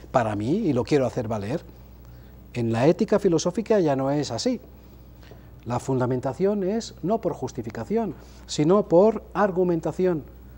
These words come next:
Hay que utilizar ese medio y respetar el valor de ese medio, es decir, el de la argumentación racional. ¿Cómo puede haber una argumentación que no sea racional?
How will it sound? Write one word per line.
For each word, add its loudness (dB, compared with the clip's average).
Hay 4
que -2
utilizar 2
ese 0
medio 2
y 6
respetar 4
el 2
valor 6
de 2
ese -4
medio, -10
es -6
decir, -2
el -4
de -2
la 0
argumentación -4
racional. -6
¿Cómo 4
puede 2
haber 0
una -2
argumentación -2
que 0
no -4
sea -2
racional? -4